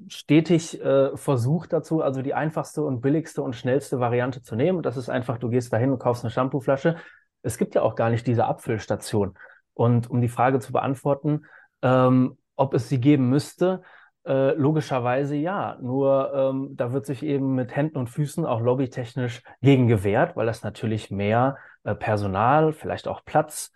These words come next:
und Arbeitsaufwand, auch Forschung sicher, äh, kostet.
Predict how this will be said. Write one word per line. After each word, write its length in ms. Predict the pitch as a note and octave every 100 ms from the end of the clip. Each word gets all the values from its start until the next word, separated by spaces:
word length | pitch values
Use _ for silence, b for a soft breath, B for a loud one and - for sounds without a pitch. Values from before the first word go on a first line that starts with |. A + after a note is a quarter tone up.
| b
und 380 | - A#2 A2+ -
Arbeitsaufwand, 800 | - D#3+ E3 - C#3+ - C#3 C#3
auch 160 | G#2+ -
Forschung 440 | - E3 - D#3+
sicher, 420 | C#3+ D3+ D3 C#3+ B B _
äh, 140 | B2+
kostet. 540 | A#2+ D3 D3 - E3+